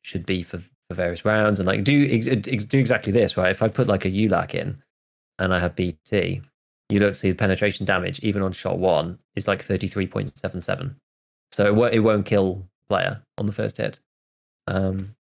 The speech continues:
even with the upped pen of forty-two. So that stuff is very,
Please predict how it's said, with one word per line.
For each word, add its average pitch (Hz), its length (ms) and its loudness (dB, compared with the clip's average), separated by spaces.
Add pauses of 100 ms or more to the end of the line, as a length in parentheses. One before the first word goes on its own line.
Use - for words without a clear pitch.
even 113 240 4
with 101 120 2
the 101 120 2
upped - 240 -6
pen 92 400 -4
of - 80 -10
forty-two. - 500 -8 (600)
So 101 260 2
that 131 260 0
stuff 156 280 0 (100)
is 120 120 2
very, 104 440 2